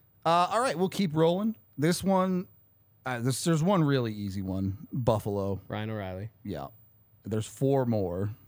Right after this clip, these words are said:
Speaker 1: Two of them are classic era. One you should get, one you won't.
Speaker 2: Who's the one we won't? Give us the one that we won't.
Speaker 1: Uh, uh,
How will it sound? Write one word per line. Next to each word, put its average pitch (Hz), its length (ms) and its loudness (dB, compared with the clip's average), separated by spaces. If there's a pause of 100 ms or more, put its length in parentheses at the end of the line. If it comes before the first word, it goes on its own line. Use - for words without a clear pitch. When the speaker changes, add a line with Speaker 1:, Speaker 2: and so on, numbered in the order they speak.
(160)
Speaker 1:
Two 185 240 2
of 156 100 -2
them 170 220 2
are 160 80 2
classic 151 540 0
era. 139 560 2
One 127 320 0
you 120 100 2
should 110 320 -4
get, 107 300 -2
one 101 400 -4
you 95 180 -4
won't. 90 420 -6 (840)
Speaker 2:
Who's 175 180 2
the 196 60 2
one 190 140 0
we 175 120 2
won't? 131 340 -2
Give 147 140 -2
us 165 140 -2
the 190 60 -4
one 180 140 0
that 165 80 -2
we 139 80 -2
won't. 113 320 -6 (300)
Speaker 1:
Uh, 131 40 -8 (840)
uh, 160 120 -8